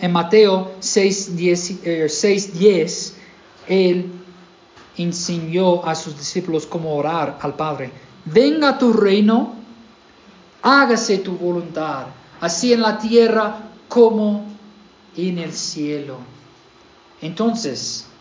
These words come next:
vemos que el deseo de Cristo era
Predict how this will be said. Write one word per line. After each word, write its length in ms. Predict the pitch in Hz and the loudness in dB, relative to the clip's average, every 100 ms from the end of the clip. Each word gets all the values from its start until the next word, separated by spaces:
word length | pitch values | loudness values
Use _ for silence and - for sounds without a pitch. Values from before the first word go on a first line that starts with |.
| _ _ | _ _
vemos 500 | 147 202 254 208 190 | -2 0 2 0 -4
que 160 | - 196 | 0 0
el 100 | 190 | 2
deseo 460 | 180 - 220 226 214 | 0 2 4 6 4
de 300 | 190 180 - - - | 2 0 -4 -14 -4
Cristo 560 | - 277 254 - 214 214 | 4 6 6 4 4 4
era 520 | 208 196 196 226 - | 4 4 4 0 -8